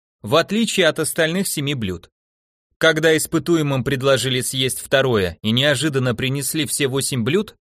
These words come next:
то они не проявили особого интереса к пище, которую уже ели на первое.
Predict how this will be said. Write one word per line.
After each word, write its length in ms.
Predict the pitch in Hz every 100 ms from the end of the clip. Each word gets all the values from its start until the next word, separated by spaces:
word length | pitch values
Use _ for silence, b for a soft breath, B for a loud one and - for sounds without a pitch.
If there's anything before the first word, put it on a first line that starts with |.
| _ _ -
то 140 | 147
они 240 | 160 202
не 100 | 226
проявили 480 | 214 202 196 175 139
особого 560 | 117 110 135 107 95 101
интереса 480 | 101 131 131 127 165
к 100 | -
пище, 420 | 214 - 220 202 _ _
которую 500 | - 151 196 202 196
уже 320 | 196 190 151 185
ели 380 | 147 120 139
на 160 | 147 143
первое. 500 | 113 101 85 82